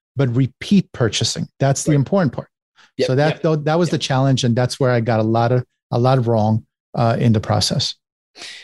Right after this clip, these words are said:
Speaker 2: It, it, it is, I mean, it, we say it lightly sometimes, but it's not, not light at all. And that is, is that the, you know, um, getting on the shelf is easy.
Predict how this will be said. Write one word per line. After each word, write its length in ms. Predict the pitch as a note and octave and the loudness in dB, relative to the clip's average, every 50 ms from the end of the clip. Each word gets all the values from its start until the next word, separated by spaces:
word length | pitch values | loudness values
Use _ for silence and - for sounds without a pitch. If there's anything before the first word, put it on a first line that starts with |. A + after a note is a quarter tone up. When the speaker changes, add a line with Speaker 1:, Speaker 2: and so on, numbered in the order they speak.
| - _ _ _ _ _ - | -20 _ _ _ _ _ -4
Speaker 2:
It, 160 | G3+ F3+ F3 - _ - | -4 -4 -4 -6 _ -14
it, 420 | - - - - A#2 D#3 D3+ C3+ - | -12 -12 -12 -8 -6 -6 -6 -6 -4
it 160 | - - E3 | -4 -2 0
is, 340 | E3+ F3 G3 G#3 G#3 - - - | 0 2 2 2 2 0 -2 -2
I 80 | - C3+ | -2 0
mean, 280 | D3 C#3+ C3+ B2+ - - | 0 0 -2 -4 -6 -10
it, 320 | - - - - - C#2 - _ _ - - _ _ _ _ _ _ - - - _ - | -12 -14 -12 -14 -18 -20 -20 _ _ -20 -20 _ _ _ _ _ _ -20 -20 -20 _ -12
we 180 | - C3 C3 B2+ | -8 -4 -4 -2
say 220 | A#2 - D3+ C#3+ | 0 0 2 2
it 140 | C#3+ B2+ - | 2 0 0
lightly 380 | A#2+ A#2 B2 A#2+ A#2 A#2+ A2 G2 | -2 -2 -2 -2 -2 -4 -6 -4
sometimes, 520 | - - A2 G2 F#2+ - F#2+ F2 E2+ - | -4 -4 -4 -6 -6 -6 -8 -8 -10 -10
but 140 | - G2 F#2 | -10 -10 -10
it's 180 | F#2+ E2 - - | -10 -10 -10 -8
not, 240 | G#2+ F2+ F2+ - _ _ - | -8 -8 -8 -10 _ _ -8
not 240 | A2 G#2+ F#2+ - E2 | -6 -6 -6 -6 -6
light 260 | F2+ F#2 F#2+ F2+ E2 | -4 -4 -4 -4 -2
at 80 | E2 | -2
all. 260 | G2 G2 F2+ D#2 D#2 E2+ | 0 0 0 0 -2 -2
And 80 | F2 | -2
that 180 | F2+ F2+ F#2 F#2 | -2 -4 -4 -4
is, 260 | F#2 F2 F2 D#2 - | -4 -6 -8 -8 -10
is 120 | E2 D#2 | -12 -10
that 220 | - - F2 E2 - _ _ - | -8 -8 -8 -8 -8 _ _ -8
the, 360 | - F2+ E2+ E2+ E2 D#2+ D#2 - _ - | -8 -6 -6 -6 -8 -10 -12 -12 _ -10
you 80 | F2+ | -8
know, 220 | E2 D2 C2+ - _ _ _ - | -8 -8 -10 -12 _ _ _ -10
um, 280 | E2 D#2 C2+ C2+ D#2 - _ _ _ _ _ _ - | -10 -10 -10 -10 -16 -20 _ _ _ _ _ _ -10
getting 280 | F#2+ A#2+ C3 C3 C3 C3 | -4 -2 0 2 2 0
on 120 | B2+ A#2+ | 0 0
the 80 | A#2+ A2+ | 0 0
shelf 320 | - - A#2+ G#2+ G2+ - | 0 2 0 0 0 -2
is 120 | G#2 F2+ - | -4 -6 -6
easy. 540 | G2 A2 A2+ F#2 - - F#2+ F2+ F2+ F2 | -8 -8 -8 -8 -8 -8 -8 -8 -8 -12